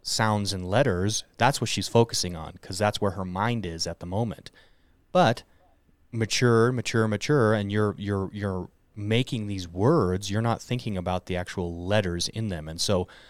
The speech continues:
the goal of these A B Cs is not to focus on the, the letters themselves, so to speak, but to figure out how to formulate words and thoughts and, uh, more deep and mature, uh, prayers. And so when,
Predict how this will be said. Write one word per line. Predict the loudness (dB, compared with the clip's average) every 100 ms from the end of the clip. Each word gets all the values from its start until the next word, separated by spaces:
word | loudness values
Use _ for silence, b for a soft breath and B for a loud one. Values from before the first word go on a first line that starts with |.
| b _
the | -12
goal | -4 2 6 6 4
of | 2
these | -4 -4
A | -4
B | -4
Cs | -4 -4 -6 -6
is | -6
not | -6 -8
to |
focus | -4 0 2 2 -2
on | -2 -4
the, | -4 -8 -10 b b b -8
the | -4
letters | 0 2 2
themselves, | 0 -4 0 2 2 2
so | -4
to | -4
speak, | -4 -6 -8 -8
but | -8 -6
to | -4 -4 -6 -12 _ _ _
figure | -6 0 0
out | 0
how | 0 -2
to |
formulate | -2 -4 -2 -4 -6
words | 0 2 2 0 -4
and | -10
thoughts | -2 0 2 0 -4 -4 -8 -10
and, | -8 -6 -8 -12 b b b b _ -8
uh, | -6 -6
more | -2 0
deep | 0 -4 -4 -4
and | -4
mature, | -8 -6 -2 0 0 0 -2 -6
uh, | -6 -4 -4
prayers. | -8 -2 2 2 0 -4
And | -4
so | -2 0
when, | 0 -2